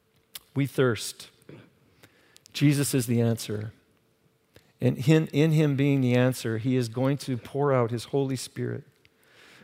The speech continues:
which spills out into the life of the believer. It not only satisfies those who believe in Jesus Christ, but it spills out of them and it brings life to, to the things that they touch, to the relationships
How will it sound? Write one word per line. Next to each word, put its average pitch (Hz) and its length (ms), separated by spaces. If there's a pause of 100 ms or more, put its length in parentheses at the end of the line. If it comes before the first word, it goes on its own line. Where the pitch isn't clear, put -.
(180)
which - 180
spills 165 540
out 135 240
into 156 260
the 131 120
life 135 340
of 151 120
the 139 60
believer. 123 720 (480)
It 139 100
not 156 240
only 180 200
satisfies 156 800
those 151 260
who 147 100
believe 135 360
in 147 100
Jesus 120 340
Christ, 120 360 (200)
but 123 100
it 135 100
spills 175 600
out 165 280
of 151 140
them 131 240 (180)
and 135 140
it 139 100
brings 156 320
life 151 440
to, 120 180 (240)
to 156 100
the 135 120
things 156 340
that 160 160
they 151 100
touch, 135 420
to - 80
the 131 120
relationships 139 920